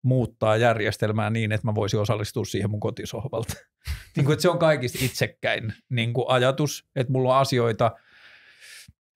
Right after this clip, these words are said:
Miro oli kirjoittanut sen myös kysymyksiä. Mulla on, ää, Kela sellaisesta kysynnän ja tarjonnan avoimesta tietokannasta semmonen, niinku, tietyllä tavalla, joka kelaisi jakamistalouden kokonaan uudelleen, joka mun mielestä pitäisi olla valtion palvelu.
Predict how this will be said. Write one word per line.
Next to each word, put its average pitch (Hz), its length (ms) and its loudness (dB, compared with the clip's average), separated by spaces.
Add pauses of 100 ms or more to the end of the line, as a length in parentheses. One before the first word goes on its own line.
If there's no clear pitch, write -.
(960)
Miro 143 280 6
oli 131 120 2
kirjoittanut 127 420 0
sen 127 120 2
myös 120 140 2
kysymyksiä. 143 480 2
Mulla 127 280 2
on, 123 180 -2
ää, 123 320 4
Kela 131 300 4
sellaisesta 117 800 0
kysynnän 120 340 2
ja 113 60 2
tarjonnan 113 540 2
avoimesta 113 540 0
tietokannasta 113 680 0
semmonen, 113 300 0
niinku, 113 360 -2
tietyllä 110 220 2
tavalla, 110 280 2
joka 110 180 2
kelaisi 110 460 0
jakamistalouden 120 840 0
kokonaan 127 480 0
uudelleen, 120 500 2
joka 113 160 2
mun 113 200 2
mielestä 110 520 0
pitäisi 113 300 2
olla 110 140 0
valtion 117 420 0
palvelu. 131 480 2